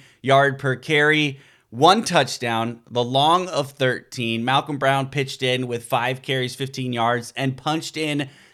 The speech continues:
that game-sealing touchdown, capping off that long drive in the fourth quarter. The wide receiver group was thin. As we said, Brandon Cooks didn't go.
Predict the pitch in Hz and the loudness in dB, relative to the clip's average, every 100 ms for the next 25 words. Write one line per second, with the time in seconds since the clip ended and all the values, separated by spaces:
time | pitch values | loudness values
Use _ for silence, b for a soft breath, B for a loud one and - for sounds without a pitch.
0 | - 143 147 - - 131 151 165 175 143 | 2 4 4 -2 -18 -4 0 0 -2 -4
1 | - 156 151 147 135 143 139 135 143 131 | -2 -2 -2 -2 -4 -4 -4 -2 0 0
2 | 131 - 135 156 165 139 - 123 123 - | 0 -2 0 0 -2 -4 -2 -2 -2 -8
3 | _ 110 120 113 117 123 120 113 117 113 | _ 0 0 0 -2 -2 -2 -2 0 0
4 | 110 110 120 110 - 185 185 170 - 127 | -2 -4 -4 -4 0 2 4 0 -4 -6
5 | 139 156 190 190 - 190 190 180 143 151 | 0 2 2 0 -4 -6 -4 -4 -2 -2
6 | 135 - 135 139 135 - - - 170 175 | -2 -8 0 2 0 -4 -12 0 2 4
7 | 165 117 90 _ _ 139 135 143 135 151 | 2 -2 -6 _ _ -2 0 -4 0 0
8 | 139 135 139 131 - 185 - 185 156 156 | 2 2 0 0 -2 -4 -2 -4 -4 -4
9 | 151 156 151 151 135 | 2 2 4 0 -4